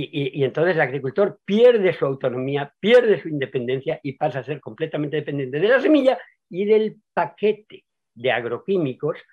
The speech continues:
que le van a vender con esa semilla porque va bien para esa semilla.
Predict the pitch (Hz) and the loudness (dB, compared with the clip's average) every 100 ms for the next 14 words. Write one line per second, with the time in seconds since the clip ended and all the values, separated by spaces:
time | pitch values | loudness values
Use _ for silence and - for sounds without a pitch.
0 | _ _ - 135 131 165 190 196 190 175 | _ _ -4 -2 0 0 2 2 2 0
1 | 185 208 - _ 240 233 214 185 202 196 | -2 -2 -6 _ 4 6 4 2 0 0
2 | 185 208 190 160 147 143 151 185 294 302 | 2 0 0 -2 0 0 0 -2 -4 -2
3 | 117 104 113 - - - - _ | -2 -4 -12 -20 -20 -20 -20 _